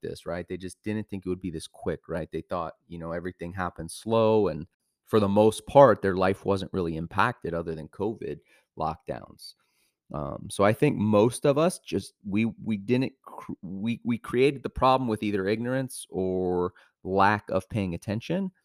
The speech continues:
um, but we didn't create the problems themselves, right? The five percent on both ends fighting, um,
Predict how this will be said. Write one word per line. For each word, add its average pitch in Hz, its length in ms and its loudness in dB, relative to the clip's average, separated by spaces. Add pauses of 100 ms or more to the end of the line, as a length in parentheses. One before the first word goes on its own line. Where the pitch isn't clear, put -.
(340)
um, 95 280 -8 (220)
but - 160 0
we 117 80 -4
didn't 147 280 -4
create 120 640 -4
the - 60 -14
problems 107 720 -2
themselves, 87 640 -8
right? 87 240 -6 (520)
The 107 100 0
five 113 500 4
percent 139 400 0
on 123 140 2
both 113 320 2
ends 127 240 0
fighting, 127 500 0 (800)
um, 92 560 -2